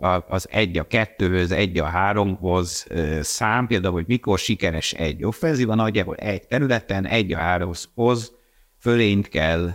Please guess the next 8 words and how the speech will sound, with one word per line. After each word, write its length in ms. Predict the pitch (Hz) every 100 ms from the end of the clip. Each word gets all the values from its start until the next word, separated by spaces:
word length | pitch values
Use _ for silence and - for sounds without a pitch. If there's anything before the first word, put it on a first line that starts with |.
| -
létrehozni. 520 | 95 92 82 82 87
Na 80 | 104
most, 240 | 120 113
hogyha 340 | 120 107 101 107
ott 220 | 143 - -
azon 280 | 139 135
a 60 | 117
területen 680 | 113 107 101 95 87 87